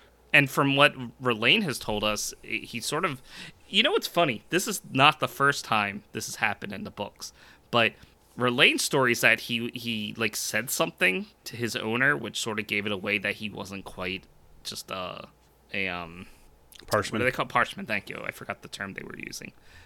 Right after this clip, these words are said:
Speaker 1: So, yeah, that, that he was a, a little different, but it wasn't enough to say, "Hey, this is weird." It was more like, "Oh, I don't want him. Just send him to the bridge crew," sort of thing. Uh,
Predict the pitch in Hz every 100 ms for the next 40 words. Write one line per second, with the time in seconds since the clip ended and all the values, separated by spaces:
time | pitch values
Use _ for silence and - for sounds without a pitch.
0 | - - 123 113 104 - - - - 131
1 | 110 - 120 120 113 120 107 120 123 -
2 | 113 107 127 147 143 165 - 170 151 131
3 | 131 143 139 123 127 - - 113 95 131
4 | 123 107 101 - 117 113 104 120 120 104
5 | 101 107 110 107 101 101 95 - - _
6 | _ _ - 131 120 110 113 113 120 117
7 | 107 104 101 - 117 104 - 101 98 107
8 | - - 120 - - - - - - 135
9 | _ - - - 113